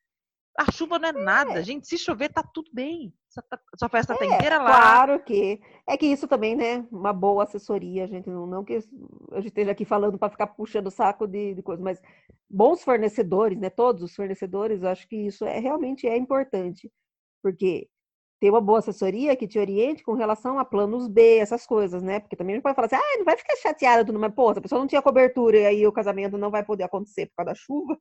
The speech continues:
Speaker 2: <laughs>
Speaker 1: É,
Speaker 2: porque
Speaker 1: nossa,
Speaker 2: realmente
Speaker 1: daí é
Speaker 2: arruinou.
Speaker 1: demais, é, é um tiro no pé, né?
Speaker 2: Se é uma coisa que mudou, ah, não, não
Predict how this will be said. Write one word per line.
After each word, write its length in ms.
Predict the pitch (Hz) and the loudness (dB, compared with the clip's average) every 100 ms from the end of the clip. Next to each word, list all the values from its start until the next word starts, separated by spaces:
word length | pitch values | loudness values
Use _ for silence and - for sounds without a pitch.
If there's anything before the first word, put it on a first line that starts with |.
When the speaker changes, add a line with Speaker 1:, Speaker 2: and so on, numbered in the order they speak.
| 240 | 0
Speaker 2:
<laughs> 220 | 311 _ - | -2 _ -8
Speaker 1:
É, 380 | 190 185 185 214 | 0 4 6 6
Speaker 2:
porque 100 | - | 6
Speaker 1:
nossa, 320 | - 262 240 | 8 8 6
Speaker 2:
realmente 40 | - | 4
Speaker 1:
daí 280 | - 285 285 | 6 8 8
é 60 | |
Speaker 2:
arruinou. 20 | |
Speaker 1:
demais, 500 | 220 214 254 302 214 | 8 8 10 10 8
é, 80 | - - | 0 -6
é 140 | 160 | -8
um 60 | 180 | -8
tiro 240 | - 185 | -8 -8
no 80 | 247 | -8
pé, 280 | - 196 165 | -6 -4 -4
né? 200 | 170 180 _ _ _ _ _ _ _ _ | -8 -18 _ _ _ _ _ _ _ _
Speaker 2:
Se 80 | 202 | 0
é 80 | 202 | 2
uma 200 | 226 302 | 2 0
coisa 320 | 285 247 226 | 4 4 2
que 180 | 233 214 | 0 -4
mudou, 840 | 196 208 233 185 160 196 208 185 | -4 -2 -2 -4 0 2 2 2
ah, 240 | 190 214 | 0 -2
não, 340 | 190 196 240 226 | -4 -4 -6 -6
não 240 | 202 233 | -8 -8